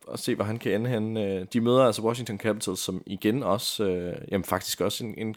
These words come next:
en, en serie, som jeg endte med at spå rigtigt, men, øh, det troede jeg ikke, jeg gjorde, som jeg også snakker om i sidste, øh,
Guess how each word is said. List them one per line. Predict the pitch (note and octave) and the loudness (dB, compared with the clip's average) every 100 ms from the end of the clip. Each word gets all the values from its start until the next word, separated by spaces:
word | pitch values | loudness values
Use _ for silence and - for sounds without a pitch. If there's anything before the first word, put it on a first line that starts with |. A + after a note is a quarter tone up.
| - | -8
en, | A2+ F#2+ F#2 F2+ F2+ _ _ _ _ _ _ _ _ - | -8 -6 -6 -8 -10 _ _ _ _ _ _ _ _ -10
en | F#2+ | -2
serie, | A2+ G2+ | 4 4
som | - G2+ | 2 0
jeg | G2+ | 2
endte | G#2+ A#2 | 0 0
med | G#2+ | 0
at | G2+ | 0
spå | - G2+ | 2 4
rigtigt, | G#2 A2+ G#2+ F2+ - | 4 2 -4 -6 -8
men, | F#2 F#2 F2+ F2 | -2 0 0 0
øh, | E2 D#2+ D2 - G#2+ | -2 -2 -4 -4 -4
det | |
troede | - A#2+ C3 | 0 4 6
jeg | F2 | 4
ikke, | G2 | 2
jeg | F#2 | 0
gjorde, | F2+ G2+ A2+ | 2 0 -2
som | - F2+ | -6 -4
jeg | |
også | F2 - | -4 -4
snakker | F#2+ G2 | -4 -2
om | F#2+ | -4
i | |
sidste, | - G2+ - | -4 -6 -6
øh, | F2+ F#2 G2 | -6 -6 -10